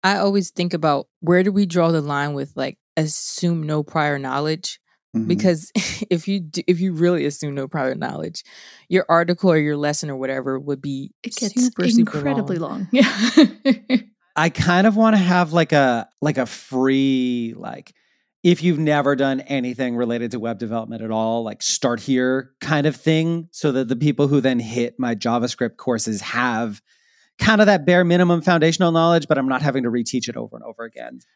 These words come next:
Speaker 4: But up to this point, I've relied on the fact that there are a lot of really great resources out there that teach some of that stuff already.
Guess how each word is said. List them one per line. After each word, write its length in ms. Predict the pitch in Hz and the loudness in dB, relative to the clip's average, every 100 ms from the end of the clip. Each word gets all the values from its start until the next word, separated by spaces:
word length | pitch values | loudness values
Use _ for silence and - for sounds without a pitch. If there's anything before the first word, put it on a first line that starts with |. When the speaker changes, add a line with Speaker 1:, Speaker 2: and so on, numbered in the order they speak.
| _ | _
Speaker 4:
But 160 | 160 151 - | 0 0 2
up 160 | 180 151 | 2 4
to 100 | 175 | 2
this 140 | 170 | 2
point, 300 | - 160 131 | 2 2 2
I've 240 | 127 131 127 | -2 -2 2
relied 360 | 131 123 127 | 2 2 2
on 100 | 127 | 0
the 80 | 123 | -4
fact 260 | 131 117 123 | -2 -4 -4
that 100 | 117 | -4
there 140 | 120 | -2
are 40 | 113 | -2
a 60 | 110 | -2
lot 200 | 110 110 | -2 -4
of 160 | 101 | -6
really 240 | 113 107 104 | -6 -6 -4
great 340 | 113 107 104 - | -4 -4 -6 -4
resources 720 | 117 113 120 113 - 110 110 | -2 0 0 -2 -2 -6 -4
out 180 | 113 110 | -6 -6
there 260 | 123 120 127 | -4 -6 -6
that 220 | 131 - | -8 -8
teach 260 | - 123 - | -6 -4 -2
some 140 | 120 | -2
of 80 | 113 | -2
that 180 | 117 - | -4 -2
stuff 220 | 127 127 | -4 -2
already. 400 | 117 117 139 | -2 -2 -4